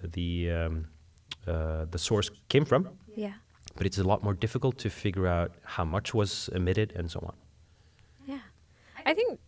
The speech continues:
Speaker 2: your words are very comforting to a lot of people in that sense of, um, I think it's quite natural to fear for the worst
Speaker 1: Yeah.
Speaker 2: when, when these things occur.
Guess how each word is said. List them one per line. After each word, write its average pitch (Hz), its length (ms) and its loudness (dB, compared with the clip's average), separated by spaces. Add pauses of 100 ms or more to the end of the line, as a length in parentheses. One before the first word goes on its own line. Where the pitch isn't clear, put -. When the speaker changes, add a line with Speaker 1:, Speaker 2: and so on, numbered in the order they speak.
(360)
Speaker 2:
your 202 140 4
words 196 280 4
are 220 60 0
very 202 180 0
comforting - 720 -4
to 349 140 2
a 330 40 6
lot 320 200 6
of 320 140 -2
people 320 480 2
in 254 240 0
that 240 180 2
sense 247 540 0
of, 190 340 4 (100)
um, 170 560 0 (520)
I 247 140 2
think 262 220 6
it's - 180 0
quite 220 200 2
natural - 400 0
to 180 500 0 (240)
fear 208 380 4
for - 180 -10
the 190 100 2
worst 165 680 2
Speaker 1:
Yeah. 95 140 8
Speaker 2:
when, 226 440 4
when 196 220 0
these 190 220 -2
things 185 320 -4
occur. 180 500 0